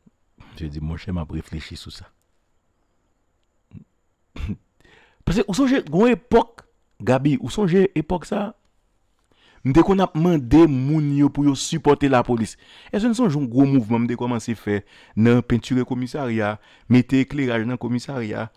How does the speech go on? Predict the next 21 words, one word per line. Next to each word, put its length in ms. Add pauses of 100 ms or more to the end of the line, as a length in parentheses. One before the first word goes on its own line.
là 180
où 120
un 60
policier 560
balle 280
support, 520 (280)
là 100
où 80
un 100
policier 400
salue 440
le 140
balle 300
là, 120
mais 200 (600)
parce 140
que 100
c'est 120
seul 340
ça 160
gagne. 380